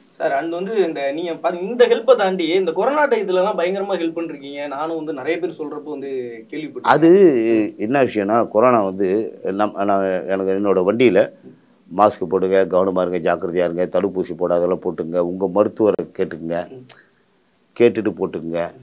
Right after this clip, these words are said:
Speaker 2: அப்படின்றதெல்லாம் நான் வந்து ஒரு மைக்கில் போட்டு once record பண்ணி வச்சுட்டு நான் பாட்டுக்கு எங்க போனாலும், அது மெட்ராஸ் சிட்டி பூரா சுத்திருக்கேன். அதை தவிர நான் எந்த ஊருக்கு, இப்ப திருவள்ளூருக்கு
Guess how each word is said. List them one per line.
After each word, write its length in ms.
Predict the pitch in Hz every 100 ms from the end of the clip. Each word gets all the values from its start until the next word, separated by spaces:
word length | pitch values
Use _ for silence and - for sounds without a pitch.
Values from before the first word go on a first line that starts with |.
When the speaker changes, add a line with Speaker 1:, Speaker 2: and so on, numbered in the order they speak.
| - _ -
Speaker 2:
அப்படின்றதெல்லாம் 600 | 98 113 113 113 131 127
நான் 140 | 104
வந்து 260 | 92 101 110
ஒரு 300 | 87 85 78
மைக்கில் 260 | 92 92 90
போட்டு 420 | - 85 131 101
once 140 | 98
record 280 | 90 87 101
பண்ணி 220 | - 87
வச்சுட்டு 140 | 82 123
நான் 160 | 107 95
பாட்டுக்கு 280 | 110 - 90
எங்க 220 | 98 110
போனாலும், 340 | 101 104 120
அது 280 | 110 90 90
மெட்ராஸ் 240 | 101 107
சிட்டி 220 | - 85 107
பூரா 280 | 101 120
சுத்திருக்கேன். 400 | 117 92 - 78
அதை 220 | 110 117 98
தவிர 260 | 104 135
நான் 180 | 117 90
எந்த 300 | 92 104 117
ஊருக்கு, 240 | 107 92 -
இப்ப 200 | 87 117
திருவள்ளூருக்கு 340 | 127 113